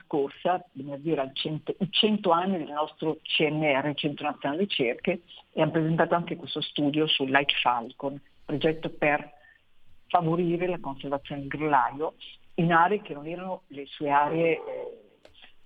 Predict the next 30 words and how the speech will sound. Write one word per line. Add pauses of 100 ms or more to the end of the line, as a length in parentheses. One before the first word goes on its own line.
(120)
specifiche,
le
sue
aree
di, (340)
prevalenti,
insomma. (540)
Quindi (640)
diciamo
che (340)
mentre
a
Matera
ci
sono (120)
circa
mille
coppie,
hanno
contato, (500)
è
una
delle
colonie
più
numerose (280)
di (100)
tutta
Europa, (400)
eh,